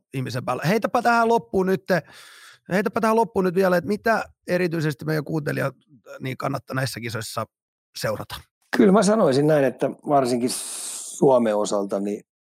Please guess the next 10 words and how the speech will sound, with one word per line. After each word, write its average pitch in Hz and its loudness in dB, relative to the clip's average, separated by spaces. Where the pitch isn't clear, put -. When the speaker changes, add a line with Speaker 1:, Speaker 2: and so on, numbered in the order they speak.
Speaker 2:
kuinka 123 2
hyvin 113 2
me 101 -2
pystytään 104 -4
painealta 101 -4
siinä 107 -4
pienessä 107 0
kaukalossa 104 -2
tuomaan 113 4
pelivälinettä 101 0